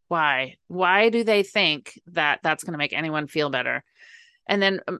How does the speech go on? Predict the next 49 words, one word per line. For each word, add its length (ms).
later 460
on, 440
not 220
that 180
much, 180
I 60
probably 240
was 140
in 80
college 320
and 80
my 140
mom 260
was 140
telling 240
me 100
about, 400
um, 420
a 60
team, 400
I 120
can't 300
recall 440
the, 220
the 140
name 420
right 160
now, 240
but 160
a 60
team 260
of 120
researchers 500
that 160
was 240
doing 300
all 180
this 180
research 360
about 240
color 360
and 220
hospitals 540
and 160
health 380
and 140
healing 460
and 120
children, 680